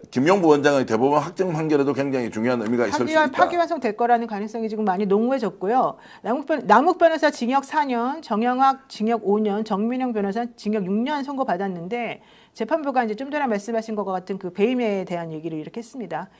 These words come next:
Speaker 2: "예상 이익의 절반에 미치지 못하는 확정 이익을 정한 공모 과정을 그대로 체결해서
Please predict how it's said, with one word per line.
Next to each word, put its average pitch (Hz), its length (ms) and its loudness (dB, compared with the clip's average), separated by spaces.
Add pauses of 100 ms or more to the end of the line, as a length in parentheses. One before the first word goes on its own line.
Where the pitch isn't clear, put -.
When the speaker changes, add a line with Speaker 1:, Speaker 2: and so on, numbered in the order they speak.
(300)
Speaker 2:
"예상 285 440 6
이익의 277 440 -2
절반에 247 480 2
미치지 226 440 -6
못하는 233 340 -4
확정 330 460 0
이익을 233 260 -4
정한 226 320 -2
공모 233 340 0
과정을 208 440 -4
그대로 254 360 -2
체결해서 269 720 -6